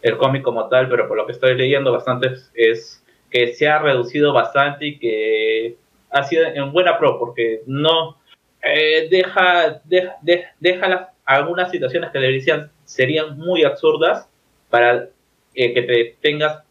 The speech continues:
más interés en la trama. Y la verdad es que, que en la trama cumple, ¿ah? Cumple, cum-, cumple,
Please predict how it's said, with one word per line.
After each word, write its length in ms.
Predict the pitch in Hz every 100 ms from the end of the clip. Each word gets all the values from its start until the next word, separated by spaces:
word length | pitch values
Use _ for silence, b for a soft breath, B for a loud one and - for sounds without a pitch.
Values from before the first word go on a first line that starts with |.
| _
más 300 | 135 131 135
interés 340 | 151 135 127 147
en 80 |
la 100 | 123 113
trama. 260 | 113 - - _ _ _ -
Y 300 | 120 120 123
la 120 | 117
verdad 180 | 123 -
es 100 | -
que, 580 | 185 143 127 113 104 - -
que 240 | 107 -
en 60 | 113
la 120 | 110
trama 360 | 147 165 175 -
cumple, 360 | - 180 120 123
¿ah? 260 | 127 127 -
Cumple, 300 | 143 127 117
cum-, 220 | 131 127
cumple, 600 | 147 147 151 143 143 -